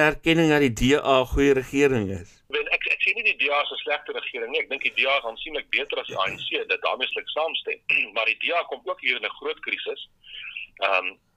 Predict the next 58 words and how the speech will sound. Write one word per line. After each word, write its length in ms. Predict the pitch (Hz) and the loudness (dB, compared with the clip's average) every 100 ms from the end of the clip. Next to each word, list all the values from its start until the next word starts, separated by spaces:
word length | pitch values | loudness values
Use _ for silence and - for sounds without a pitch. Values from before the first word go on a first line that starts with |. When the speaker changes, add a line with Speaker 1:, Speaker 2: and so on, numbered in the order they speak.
| _ | _
Speaker 2:
van 220 | - 151 | -4 -2
die 100 | 165 | 0
organisasies 720 | 151 139 110 131 135 135 127 | -2 -4 -2 0 0 -2 -2
hier, 160 | 127 139 | 0 0
hier 80 | 110 | -2
is 80 | |
'n 80 | - | -2
ander 140 | 131 151 | -4 -4
organisasie, 580 | 127 123 - 120 123 127 | -4 -4 -2 -2 -2 -2
die 100 | 101 | -2
naam 140 | 113 | 0
van 160 | 123 110 | -4 -4
Cape 280 | 139 131 127 | -2 -2 -6
Independence 640 | 113 - 139 135 123 - | -10 -4 -4 -4 -8 -2
Advocacy 560 | 131 - 160 131 - 107 | -4 -2 -8 -6 -8 -6
Group, 360 | 98 101 135 - _ - - - _ _ | -4 -4 -6 -18 _ -18 -18 -18 _ _
wat, 220 | 104 - | -4 -4
eh, 260 | 113 101 92 - | -2 -2 -2 -6
ook 180 | - | -8
die 100 | 147 | -6
ding 260 | 123 123 - | -6 -6 -6
bevorder 480 | 107 - 120 120 135 | -8 -4 -4 -4 -6
en 120 | 110 | -4
wat 160 | 101 - | -6 -4
kwai 220 | 160 151 | -4 -2
druk 240 | 135 131 | -4 -2
plaas 240 | 135 127 117 | -2 -2 0
na 60 | |
die 100 | 107 | -2
D 140 | 101 113 | -2 -2
A 120 | 127 | -2
se 100 | - | -6
kant 260 | 127 123 | -4 -6
toe. 100 | 110 | -6
In 60 | 98 | -10
die 100 | - | -4
afgelope 380 | 143 175 - 120 | -4 -4 -8 -4
week 180 | 127 135 | -2 -2
het 80 | 117 | -2
daar 140 | 101 | 0
'n 120 | 104 | -2
artikel 280 | - 143 165 | -4 -8 -8
verskyn 340 | 127 - 120 | -8 -4 -4
in 60 | 113 | -2
die 140 | 101 98 | -4 -4
Burger 300 | 135 131 95 | -4 -6 -6
wat 140 | 92 | -8
die, 260 | - 98 98 | -10 -16 -6
wat 120 | 95 | -2
die 160 | 92 - | -2 -4
premier 420 | 98 92 110 160 | -6 -4 -4 -4
van 120 | 151 | -4
die 80 | 120 | -2
Wes-Kaap 440 | 101 110 - 113 - | -2 -4 -2 -4 -4
gekonfronteer 640 | - 101 104 98 - 127 | -8 -8 -8 -12 -6 -6
is, 160 | - 107 | -6 -10
gesê 160 | 127 | -6
het, 120 | 117 | -6